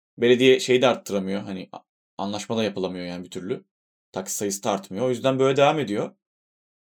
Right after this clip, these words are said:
İnşallah bu en azından bir taksi tarafında Getir'le bir işbirliğine gittikleri için Getir genelde müşterinin memnuniyetini ön planda tutmaya çalışan bir şirket. Bakalım yani, inşallah güzel olur.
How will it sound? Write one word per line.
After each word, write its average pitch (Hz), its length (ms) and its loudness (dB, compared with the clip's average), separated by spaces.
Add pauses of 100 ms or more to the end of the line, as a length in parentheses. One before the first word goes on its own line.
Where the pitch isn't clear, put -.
(120)
İnşallah 156 400 4
bu 165 180 4
en 165 40 6
azından 156 380 2
bir 143 80 -4
taksi 156 260 2
tarafında 143 340 -2
Getir'le 135 420 -2
bir 135 60 -4
işbirliğine 135 540 -6
gittikleri 147 420 -6
için - 360 -10 (640)
Getir 113 520 -6 (360)
genelde 123 300 0
müşterinin 131 480 -2
memnuniyetini 123 520 -2
ön 135 100 -2
planda 127 220 -2
tutmaya 123 280 -6
çalışan 98 420 -6
bir 90 180 -12
şirket. - 460 -4 (920)
Bakalım 190 360 4
yani, 127 140 4
inşallah 120 360 0
güzel 131 160 2
olur. 123 380 0